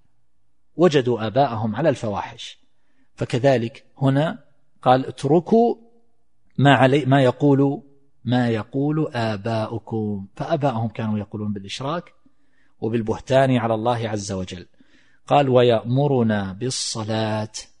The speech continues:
والصدق"، آه، عفواً، "بالصلاة والصدق"،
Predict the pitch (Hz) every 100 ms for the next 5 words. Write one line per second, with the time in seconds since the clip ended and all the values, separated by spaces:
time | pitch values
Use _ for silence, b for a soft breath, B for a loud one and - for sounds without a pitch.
0 | _ _ _ _ _ _ _ _ _ 110
1 | 113 - - 127 117 117 - - - 120
2 | 113 113 107 120 113 107 - 87 - _
3 | _ 107 123 - - 135 151 156 151 123
4 | 120 - - 156 156 - 98